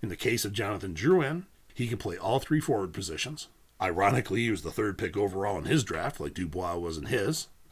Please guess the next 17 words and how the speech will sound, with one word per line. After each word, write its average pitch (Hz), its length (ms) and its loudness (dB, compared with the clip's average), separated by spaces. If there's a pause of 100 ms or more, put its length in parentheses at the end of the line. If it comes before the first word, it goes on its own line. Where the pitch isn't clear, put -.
(140)
Another 85 340 -2
young 107 460 4
player 160 580 2
in 82 120 -6
his 78 200 -6
mid-twenties 123 1080 0 (140)
at - 100 -12
twenty-seven. 143 680 -2 (360)
Or, 226 340 8 (200)
if 85 320 -4
that's 131 360 2
too - 300 -2
many 156 320 4
contracts 120 760 -2
and 85 280 -8 (100)
too 247 300 0
much 131 540 0